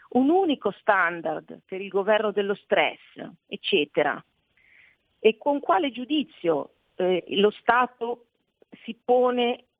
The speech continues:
come insegnante di positività? Che cosa è positivo? È il soggetto che deve da-, stabilirlo, ed è la famiglia del soggetto che deve stabilirlo.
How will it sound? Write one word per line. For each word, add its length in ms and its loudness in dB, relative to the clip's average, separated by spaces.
come 480 0
insegnante 880 -2
di 260 -12
positività? 1000 -2
Che 180 -6
cosa 300 0
è 80 -2
positivo? 800 -6
È 80 2
il 180 0
soggetto 560 -4
che 120 -6
deve 240 -2
da-, 200 0
stabilirlo, 840 -4
ed 160 0
è 60 2
la 120 2
famiglia 460 0
del 200 -6
soggetto 600 -4
che 140 -10
deve 200 -6
stabilirlo. 640 -8